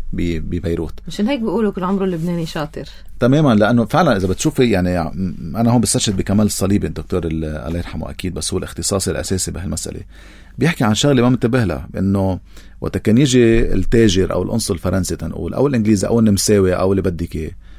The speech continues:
Speaker 1: يقعد ببيروت <coughs> وبده يجيب البضاعة، مش هيك؟ يضطر يحكي مع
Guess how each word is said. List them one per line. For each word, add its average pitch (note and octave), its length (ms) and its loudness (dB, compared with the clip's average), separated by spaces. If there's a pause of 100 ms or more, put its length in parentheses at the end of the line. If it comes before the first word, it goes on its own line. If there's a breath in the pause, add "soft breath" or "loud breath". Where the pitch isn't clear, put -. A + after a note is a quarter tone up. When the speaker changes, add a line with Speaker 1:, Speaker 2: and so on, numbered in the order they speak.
(140 soft breath)
Speaker 1:
يقعد B2 240 4
ببيروت G2+ 480 6 (320)
<coughs> - 280 0
وبده F#2+ 200 2
يجيب B2 220 4
البضاعة، A2+ 420 4
مش E2 200 -2
هيك؟ C#3 240 -2 (420 soft breath)
يضطر C#3+ 320 2
يحكي D3+ 280 0
مع B2+ 400 2